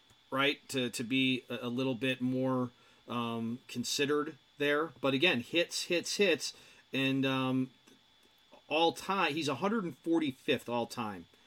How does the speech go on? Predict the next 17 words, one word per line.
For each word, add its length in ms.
in 100
career 320
hits 340
with 140
just 360
over 460
eight 220
thousand. 600
Um, 500
oh, 140
at 100
bats. 280
I'm 80
sorry. 160
That's 180
at 100
bats. 300